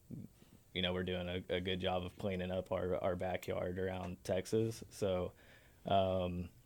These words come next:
yeah, really, the, I think the, the exciting ones for me right now, though, are the, the landfills and the, uh, renewables, I would say. You know, those are, uh,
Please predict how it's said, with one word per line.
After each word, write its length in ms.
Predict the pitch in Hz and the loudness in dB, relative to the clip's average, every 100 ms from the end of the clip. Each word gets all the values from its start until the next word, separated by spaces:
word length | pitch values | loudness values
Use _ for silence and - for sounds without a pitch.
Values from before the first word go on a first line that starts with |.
| - - | -20 8
yeah, 180 | 117 127 | 12 12
really, 320 | 117 135 139 | 12 12 12
the, 220 | 143 - | 12 10
I 80 | 110 | 8
think 260 | 123 120 | 8 6
the, 280 | - 101 92 | 8 6 6
the 140 | 92 101 | 4 4
exciting 520 | 90 - 98 107 110 | 4 6 8 8 6
ones 240 | 110 107 | 4 2
for 140 | - 90 | 2 0
me 200 | 90 95 | 0 2
right 200 | 101 98 | 4 4
now, 200 | 104 101 | 2 2
though, 240 | 101 104 | 4 4
are 120 | 98 90 | 4 2
the, 360 | 92 90 92 90 - | 0 -2 -4 -6 -2
the 100 | 95 | -2
landfills 920 | 95 92 90 90 95 95 95 90 - - | 0 -2 -2 0 2 2 2 0 -4 -12
and 240 | 92 90 90 | -8 -6 -6
the, 380 | 90 87 87 90 - - - - - - | -6 -8 -10 -12 -18 -20 -20 -20 -14 -8
uh, 300 | - - - | -6 -6 -6
renewables, 680 | - - - 95 95 107 107 - - | -4 -2 -2 -4 -4 -6 -8 -12 -8
I 80 | - | -6
would 160 | 92 | -6
say. 260 | - 90 95 | -4 -4 -2
You 60 | 90 | -4
know, 120 | 90 | -2
those 260 | 92 92 92 | 2 2 0
are, 200 | 90 90 | 0 0
uh, 220 | 87 | 0